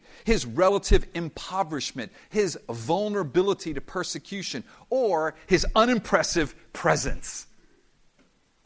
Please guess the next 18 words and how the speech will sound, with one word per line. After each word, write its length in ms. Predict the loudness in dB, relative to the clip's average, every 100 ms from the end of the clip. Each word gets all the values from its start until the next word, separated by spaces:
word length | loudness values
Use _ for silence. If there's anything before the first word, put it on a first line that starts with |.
| -4
I 100 | -2
can 220 | 0 0 0
relate 340 | -4 -6 -6
to 100 | -8
that 280 | -6 -6 -10
one, 120 | -18 _ _ _ _ _ -6
especially 540 | -4 -2 -4 -4 -6
the 100 | -6
unimpressive 600 | -8 -10 -10 -12 -12 -18 -20 _ _
presence. 720 | -10 -10 -12 -14 -14 -12 -16 -20 _ _ _ _ _ _ _ _ _ _
We 120 | -4 0
can 180 | 2
all 160 | 4 4
relate, 280 | 2 0 -6
can't 220 | -6 -6
we? 180 | -8 -12 _ _ _ _ _ _ -4
I 40 |
mean, 180 | -4